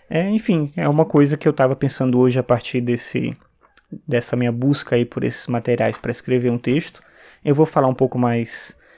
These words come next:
sobre esse possível texto daqui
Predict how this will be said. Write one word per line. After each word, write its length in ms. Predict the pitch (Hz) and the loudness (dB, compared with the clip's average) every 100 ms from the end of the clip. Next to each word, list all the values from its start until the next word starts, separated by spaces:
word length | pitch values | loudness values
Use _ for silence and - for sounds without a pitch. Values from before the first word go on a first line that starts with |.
| _ | _
sobre 380 | - - 127 120 | -16 -4 -2 0
esse 240 | 117 - | -2 -4
possível 640 | 123 123 - 120 120 120 127 - _ _ _ _ _ | -6 -8 -6 -6 -4 -6 -8 -16 _ _ _ _ _
texto 400 | 131 127 - - | 0 0 -2 -4
daqui 580 | 123 120 - 120 117 110 | -4 -2 -2 -2 -2 -4